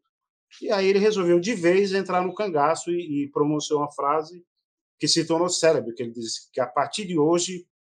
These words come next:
a minha casa passa a ser o meu chapéu, ou seja, eu não tenho mais paradeiro, eu vou, eu vou até onde for pra me vingar dos inimigos. E aí ele não se vinga dos dois grandes inimigos dele, e é isso que me motiva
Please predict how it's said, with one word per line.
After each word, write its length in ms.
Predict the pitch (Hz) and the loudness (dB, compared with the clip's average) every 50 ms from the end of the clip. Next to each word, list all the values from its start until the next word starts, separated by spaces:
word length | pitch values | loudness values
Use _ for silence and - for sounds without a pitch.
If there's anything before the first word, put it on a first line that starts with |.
| _ | _
a 120 | - 127 127 | -8 -4 0
minha 200 | 135 151 156 151 | 2 2 2 2
casa 420 | 156 - 151 160 165 151 160 165 | 0 2 2 4 4 2 0 -4
passa 360 | 160 - 160 156 160 - - | -2 -2 -2 -2 -2 -2 -6
a 40 | 147 | -8
ser 160 | 143 - 151 | -6 -4 -2
o 60 | 151 147 | -2 0
meu 180 | 147 151 160 | 0 0 -2
chapéu, 500 | 156 - 170 151 - - 123 113 107 104 | -2 -2 -4 -6 -4 -2 -4 -2 -2 -2
ou 100 | 113 123 | -6 -6
seja, 400 | 120 - - 120 104 95 95 92 - _ _ _ _ _ _ - | -6 -6 -6 -6 -8 -10 -12 -18 -20 _ _ _ _ _ _ -2
eu 120 | 139 151 | 0 2
não 140 | 165 165 156 | 2 2 2
tenho 260 | 165 170 170 170 170 | 2 2 2 2 4
mais 220 | 160 160 165 165 - | 2 2 0 0 0
paradeiro, 580 | - 170 165 165 160 147 120 117 113 107 107 110 | 2 2 4 4 4 2 0 -4 -4 -4 -4 -4
eu 100 | 117 117 | -6 -6
vou, 420 | 113 127 135 139 143 143 135 - _ _ _ _ _ _ _ | -4 -4 -2 0 0 0 0 -4 _ _ _ _ _ _ _
eu 160 | - 123 127 | -6 -4 -4
vou 160 | 120 117 139 143 | 0 2 2 2
até 320 | 143 - - 160 165 180 | 2 4 8 8 8 8
onde 220 | 180 170 160 151 | 8 4 2 0
for 300 | 147 - - 143 151 156 | -4 -4 2 4 4 4
pra 120 | 151 160 156 | 4 4 2
me 140 | 156 156 143 | 2 2 0
vingar 320 | 139 151 139 143 143 139 | 0 0 2 2 0 0
dos 180 | 139 139 135 139 | -2 -6 -8 -6
inimigos. 460 | 143 147 147 143 127 113 104 - - _ _ _ _ _ - | -4 -2 -2 -2 -4 -6 -10 -12 -20 _ _ _ _ _ -2
E 80 | 170 190 | 2 6
aí 140 | 202 208 208 | 8 8 8
ele 140 | 208 214 | 8 6
não 140 | 208 214 247 | 4 4 4
se 160 | 233 - 254 | 4 4 2
vinga 340 | 226 175 175 196 214 202 208 208 | 2 0 0 0 4 4 2 2
dos 220 | 202 196 156 156 | 2 -2 -4 0
dois 260 | 151 180 208 226 - | 4 6 6 6 4
grandes 300 | - 180 180 180 175 160 | 4 0 0 0 0 -2
inimigos 440 | 170 175 175 175 170 175 175 165 156 | -2 -2 -2 -2 -2 -4 -4 -4 -4
dele, 280 | 143 151 156 165 175 185 | -2 -2 0 0 -2 -4
e 200 | 190 185 170 165 | -4 0 4 6
é 120 | 156 160 | 6 6
isso 180 | 165 160 - - | 4 2 -6 -8
que 100 | - 175 | -6 -4
me 100 | 175 175 | -2 -2
motiva 640 | 175 175 175 - - 160 175 180 175 185 185 180 | -2 -2 -4 -6 -8 -10 -10 -10 -10 -10 -10 -12